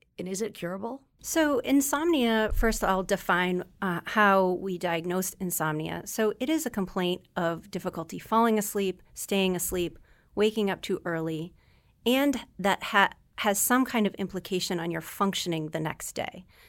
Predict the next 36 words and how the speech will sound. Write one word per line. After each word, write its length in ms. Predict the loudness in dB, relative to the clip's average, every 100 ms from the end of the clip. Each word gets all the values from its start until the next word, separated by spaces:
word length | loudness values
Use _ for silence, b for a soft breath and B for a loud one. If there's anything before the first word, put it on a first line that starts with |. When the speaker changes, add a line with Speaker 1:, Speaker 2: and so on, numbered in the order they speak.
| b
Speaker 2:
So 320 | -4 -2 0
whether 300 | 0 -2 -2
it 160 | -4 -8 _ -14
contributes 540 | -10 -8 -6 -6 -6 -8
to 160 | -8
daytime 420 | -4 -6 -6 -8
tiredness, 640 | -2 0 2 2 0 -2 -8 b b -18
difficulty 400 | -14 -12 -10 -8
concentrating, 840 | 0 0 0 -2 -2 -2 -2 -4 -4
mood 240 | -2 -2
problems, 480 | -4 -4 -4 -8 -8
and 160 | -10
so 220 | -6 -6 -6
on. 240 | -8 -14 -20 _ b b b b b b b b
And 120 | 0 2
typically 460 | 0 0 2 4
this 360 | 4 2 0 -4
disturbance 840 | -8 -8 -2 0 2 0 -2 -4 -6 b b
happens 540 | -4 -2 0 0 -2 -2
at 180 | -4 -2
least 400 | 0 -2 -2 -8
three 220 | -4 -2
nights 260 | -2 -4 -6
a 80 |
week 360 | -6 -6 -6 -12 -18
for 180 | -8 -6
a 60 |
period 360 | -4 -2 -2 -2
of 80 | -6
three 440 | -12 -4 0 2
months 500 | 0 -2 -6 -8 -10
to 100 | -6
be 120 | -6
considered 520 | -4 -6 -4 -6 -8
chronic 380 | -8 -6 -6 -8
insomnia. 600 | -12 -10 -8 -10 -12 -16